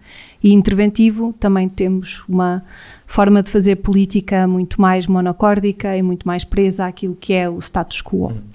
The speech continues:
Speaker 2: mas ficando nesta, neste
Speaker 1: Ficando
Speaker 2: caso,
Speaker 1: nesta
Speaker 2: sim.
Speaker 1: questão, em relação à perda de população, a questão é
Speaker 2: Hum.
Speaker 1: efetivamente dramática e o que tem que ser feito é basicamente o inverso daquilo que tem estado a ser seguido.
Speaker 2: Como assim?
Speaker 1: Portanto, ah,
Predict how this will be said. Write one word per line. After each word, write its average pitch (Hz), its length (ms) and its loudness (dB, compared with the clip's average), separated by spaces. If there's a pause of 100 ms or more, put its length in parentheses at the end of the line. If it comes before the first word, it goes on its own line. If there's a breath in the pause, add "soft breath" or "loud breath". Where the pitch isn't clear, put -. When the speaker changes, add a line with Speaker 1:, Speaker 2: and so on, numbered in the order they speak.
(100)
Speaker 2:
mas 117 120 -8
ficando - 400 2
nesta, 120 360 2
neste 110 200 -2
Speaker 1:
Ficando 262 180 4
Speaker 2:
caso, 262 100 6
Speaker 1:
nesta 247 160 0
Speaker 2:
sim. 240 80 0
Speaker 1:
questão, 180 540 -2
em 208 140 2
relação 226 480 2
à 226 80 2
perda 220 340 2
de 208 80 -4
população, 247 560 2
a 240 60 2
questão - 300 -2
é 220 60 2
Speaker 2:
Hum. 208 40 0
Speaker 1:
efetivamente 208 800 0 (200)
dramática 196 720 0
e 190 160 4
o 190 40 -2
que - 100 -6
tem 196 140 2
que 190 80 0
ser 202 160 2
feito 220 360 0
é 180 240 -6 (240)
basicamente 196 800 2
o - 20 2
inverso 196 420 -2
daquilo 196 240 -2
que 185 60 -12
tem 202 120 -2
estado 190 340 -2
a 190 40 -2
ser 190 180 -2
seguido. - 340 -6
Speaker 2:
Como - 100 -14
assim? - 80 -18
Speaker 1:
Portanto, - 500 -4 (520 loud breath)
ah, 196 360 4